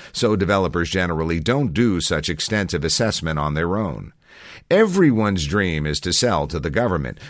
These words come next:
but it normally takes years of effort to get to a position where you can.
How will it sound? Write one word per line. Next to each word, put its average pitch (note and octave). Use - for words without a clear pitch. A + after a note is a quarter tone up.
but A#2+
it G#2+
normally A2+
takes F2+
years A2
of E2+
effort F2
to F2+
get D#2+
to F2
a F2+
position G#2
where C#2+
you D#2+
can. F2